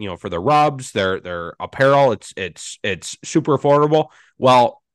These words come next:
shout out to them. They're giving us a discount code for Down the Alley Nation,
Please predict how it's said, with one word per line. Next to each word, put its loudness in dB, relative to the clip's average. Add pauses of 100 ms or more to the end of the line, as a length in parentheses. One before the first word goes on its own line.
shout 0
out -2
to -4
them. -4 (400)
They're -2
giving -4
us -4
a -12
discount -8
code -6 (160)
for 0 (220)
Down -2
the -6
Alley -8
Nation, -8